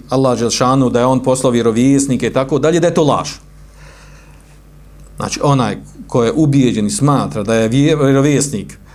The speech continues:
zadnji Muhammed sallallahu alejhi ve sellem, a prije njega drugi vjerovjesnici, da su, da su lagali, da su izmislili. A takvi vrsti, vrsta kufra, znači, imamo mnogo. Što, znači, tako što, što kod,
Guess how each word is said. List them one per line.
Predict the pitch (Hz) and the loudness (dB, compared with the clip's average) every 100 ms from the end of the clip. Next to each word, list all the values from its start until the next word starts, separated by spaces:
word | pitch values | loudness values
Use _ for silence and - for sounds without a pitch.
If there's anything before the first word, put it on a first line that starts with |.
| - | -6
zadnji | 117 135 123 | -2 0 0
Muhammed | 107 127 127 - | 0 -2 -2 -2
sallallahu | 117 110 | -6 -6
alejhi | 104 131 | -4 -2
ve | |
sellem, | 131 123 | -2 -2
a | 120 | -4
prije | 131 120 | -2 0
njega | 120 113 | -2 -2
drugi | 110 143 | 0 0
vjerovjesnici, | 131 131 135 135 - | 2 2 0 -2 -6
da | 117 151 | 0 0
su, | 170 - - - | 2 -2 -4 -6
da | 127 143 | -4 -2
su | 151 156 | 0 0
lagali, | 175 127 101 95 | 2 0 -4 -4
da | 113 | -2
su | 143 | 0
izmislili. | 185 190 208 107 - - - - - - - - - - - - - - - - - - | 2 2 0 -2 -10 -16 -20 -20 -20 -20 -20 -20 -20 -20 -20 -20 -20 -20 -20 -20 -20 -8
A | 135 | -4
takvi | 170 160 180 | -2 -2 0
vrsti, | 143 147 - 151 | 0 0 0 -2
vrsta | 127 127 147 147 143 147 | 0 -2 -2 0 -2 -2
kufra, | - 156 147 131 | -4 -4 -2 -2
znači, | 123 - | -2 -2
imamo | 131 135 123 120 120 - - | 0 2 2 0 -2 -8 -10
mnogo. | 117 131 117 - - - - - - - - - - - - - - - - | -2 -2 -2 -12 -20 -20 -20 -20 -20 -20 -20 -20 -20 -20 -20 -20 -20 -20 -12
Što, | - - 180 190 139 | -8 -2 0 0 -2
znači, | 131 123 131 | 0 0 0
tako | 147 156 | 0 0
što, | 147 127 | -2 -2
što | - 220 220 | 0 -2 0
kod, | 185 | -2